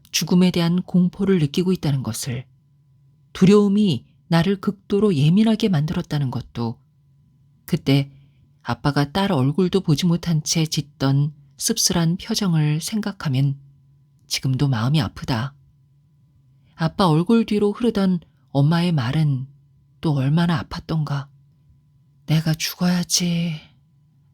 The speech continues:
내가 빨리 죽어야지." 점심 무렵 나는 청국장을 끓이고 고등어를 구워 상을 차렸다. 엄마와 아빠는 슬프고 서글픈 표정으로 상 앞에 앉으셨다.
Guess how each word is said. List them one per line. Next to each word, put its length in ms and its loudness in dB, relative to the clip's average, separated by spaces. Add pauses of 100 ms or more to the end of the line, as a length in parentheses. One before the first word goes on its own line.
내가 240 -8
빨리 340 -6
죽어야지." 840 -4 (1600)
점심 400 2
무렵 420 0 (440)
나는 380 2
청국장을 680 -2
끓이고 440 0 (240)
고등어를 500 2
구워 380 0
상을 300 -4
차렸다. 600 -6 (1000)
엄마와 460 4
아빠는 640 0 (220)
슬프고 760 -2
서글픈 560 -2
표정으로 640 -2
상 200 -4
앞에 240 -2
앉으셨다. 800 -2